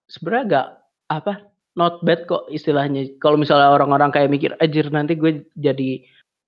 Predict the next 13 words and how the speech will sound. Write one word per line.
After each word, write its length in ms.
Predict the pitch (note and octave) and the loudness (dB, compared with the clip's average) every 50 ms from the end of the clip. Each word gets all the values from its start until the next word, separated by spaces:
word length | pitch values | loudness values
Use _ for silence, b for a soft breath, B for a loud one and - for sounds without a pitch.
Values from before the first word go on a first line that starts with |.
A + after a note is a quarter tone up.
| _ - | _ -6
mino-, 240 | - C#3+ C#3 C#3 B2+ | -4 -2 -2 -2 -2
apa, 300 | - C#3 C3+ - E3+ D#3+ | -2 -4 -2 0 -2 -2
jadi 220 | D3 C#3+ D3+ C#3 C#3+ | 0 0 -2 -2 0
minoritas 460 | C#3 C#3+ C#3 C#3+ C#3 C3+ C3+ E3 E3 | -2 -2 -4 -4 -4 -2 -2 -4 -2
gimana 280 | - D#3 D3 D#3 D3 D3+ | 0 0 0 0 0 0
dulu?" 280 | D3 D3+ C#3+ D3 D3 | -2 -2 -2 -4 -2
Kayak 400 | C#3 - C#3 C3+ C3 - - - | -2 2 2 2 2 2 -2 -2
mikirnya 320 | D#3 D3+ C#3 - D#3 E3+ E3+ | -2 0 2 2 2 4 4
banyak-banyak 560 | D#3 D3 C#3+ D3 C#3 - C#3 C#3+ D3 E3 D3+ | 2 2 2 0 0 0 0 -2 0 -2 -2
macam-macam 560 | - D#3 D3+ D3 C#3 D#3 C#3 C#3 C#3 C#3 E3 D#3 D3+ | -2 -2 -2 -2 -2 -2 -2 0 0 2 2 2 2
ke 80 | D3 | 2
sana 240 | C#3+ D#3 D3 D#3 E3 | 2 2 2 2 0
gitu. 240 | D#3 D3+ - C3+ C#3 | 0 -2 -4 -6 -6